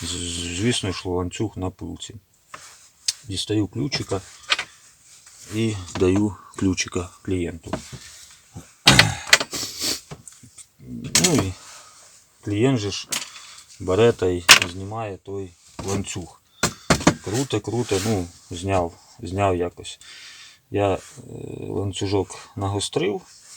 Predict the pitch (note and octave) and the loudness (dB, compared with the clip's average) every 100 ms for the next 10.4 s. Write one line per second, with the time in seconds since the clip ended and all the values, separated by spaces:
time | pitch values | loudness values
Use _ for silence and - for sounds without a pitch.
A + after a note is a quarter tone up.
0 | - F#2+ G2+ - G2+ G2+ G#2 G#2 - G2+ | -2 0 0 -4 -4 2 4 4 2 0
1 | F#2 E2+ F#2+ G#2 F2+ F2 F2 E2+ - - | 0 0 0 0 0 -2 -2 -4 -6 -10
2 | - - - F#2 - _ _ F#2 F2+ F#2 | -12 -16 -16 -18 -20 _ _ -10 -8 -4
3 | F#2 F#2 F2 - - - - F#2 F#2 F2 | -4 -6 -8 -16 -14 -8 -4 -2 -2 -4
4 | F2 F2 - - - - - - _ - | -10 -12 -16 -18 -18 -18 -18 -20 _ -12
5 | F2 F2 F#2+ - - - - - - - | -10 -10 -16 -20 -20 -20 -20 -20 -20 -20
6 | - - - _ - - - _ - - | -20 -20 -20 _ -12 -12 -12 _ -20 -20
7 | _ - G#2+ A2 G#2+ G2+ A#2 A2 G2+ B2 | _ -10 -4 -2 -2 2 2 2 8 8
8 | - - G2 F2+ - - C3 C#3+ - - | 8 4 4 4 2 6 8 8 6 2
9 | - - A#2+ B2+ G#2+ G#2+ G2+ - G#2 G2+ | 0 2 4 4 4 4 2 0 -2 0
10 | G2 F2+ F2 | -2 -4 -12